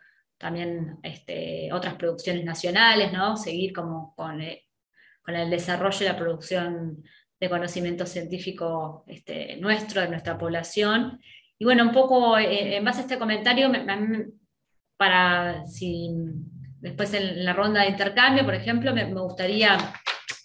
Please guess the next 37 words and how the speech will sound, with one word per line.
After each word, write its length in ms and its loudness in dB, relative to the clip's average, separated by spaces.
si 120 -2
podrías 560 0
contar 320 4
un 80 4
poco 220 2
más 240 4
esto 280 -4
que, 380 -2
que 100 2
te 100 4
despertó 520 4
interés 560 4
en, 580 -4
eh, 300 -16
la 200 -2
tesis, 380 6
¿no? 140 0
A 80 -2
partir 280 2
de 60 0
lo 100 0
que 60 -2
estuviste 380 0
viendo 280 0
en 100 0
esto 200 -2
del 140 2
monitoreo 680 4
que 120 0
decías, 460 0
¿no? 320 0
Psicológico, 760 0
de 100 4
la 80 -2
atención 340 -4
psicológica, 720 0
¿qué, 200 -4